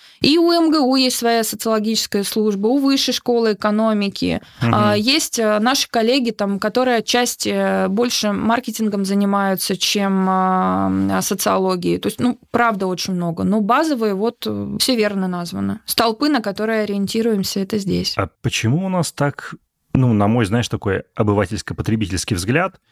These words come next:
Speaker 2: так мало данных в открытом доступе? Я щас приведу сравнение, может быть, эм, с кем провести. Ну вот, например, даже там возьмем страны, там, Центральной, Восточной и Западной Европы,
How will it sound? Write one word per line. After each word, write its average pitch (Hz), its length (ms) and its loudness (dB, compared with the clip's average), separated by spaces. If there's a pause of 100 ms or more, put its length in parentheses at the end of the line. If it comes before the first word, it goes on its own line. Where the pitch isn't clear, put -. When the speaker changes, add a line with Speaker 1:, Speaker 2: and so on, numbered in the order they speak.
(240)
Speaker 2:
так - 360 0 (140)
мало 110 400 2
данных 120 600 0
в 107 40 2
открытом 107 580 0
доступе? 101 500 0
Я 107 80 4
щас 104 160 0
приведу 120 300 0
сравнение, 110 760 2 (360)
может 95 300 0
быть, 98 320 -2
эм, 92 600 0
с - 100 -12
кем 104 180 0
провести. 98 500 -4 (420)
Ну 110 140 4
вот, 135 120 0
например, 117 460 0
даже 95 260 0
там 87 320 -6
возьмем 101 300 0
страны, 101 480 0
там, 92 180 -10
Центральной, 101 420 0
Восточной 101 360 0
и 90 40 0
Западной 101 380 0
Европы, 120 460 0